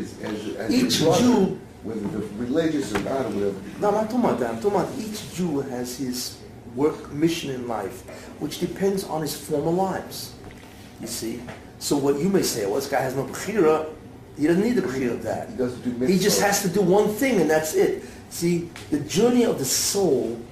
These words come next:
Speaker 2: as it <coughs> migrates from life to life determines its mission and what it did in the previous. So sometimes, uh, the, the neshama does not have to do everything it did when it first came down.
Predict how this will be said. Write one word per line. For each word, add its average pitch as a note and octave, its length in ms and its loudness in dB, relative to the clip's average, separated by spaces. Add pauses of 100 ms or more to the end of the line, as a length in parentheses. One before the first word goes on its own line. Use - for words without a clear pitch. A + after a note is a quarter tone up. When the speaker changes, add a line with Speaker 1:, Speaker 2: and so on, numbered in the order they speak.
(300)
Speaker 2:
as C3 200 0
it B2+ 100 4
<coughs> A2 160 4
migrates C3+ 560 4
from F#2+ 240 -12 (540)
life E3 400 2
to D3+ 80 -4
life C3+ 520 -2 (520)
determines D#3 520 0
its - 180 -6
mission F3+ 320 2 (260)
and B2 100 -2 (160)
what C3+ 100 4
it C3 160 0
did D#3+ 140 4
in C3 80 -2
the B2+ 60 -6
previous. A2+ 600 -4 (500)
So - 140 -6
sometimes, D3 680 0
uh, - 100 -4 (140)
the, - 120 -6
the A#2+ 300 -6
neshama B2+ 580 -2
does A#2+ 140 -4
not D3 160 0
have D#3 160 -2
to D#3+ 60 -4
do - 280 -4
everything B2 400 -4
it G#2 140 -10
did B2 180 -8
when A2 80 -6
it G2+ 80 -10
first B2+ 300 -8
came A2 160 -12
down. G2 340 -4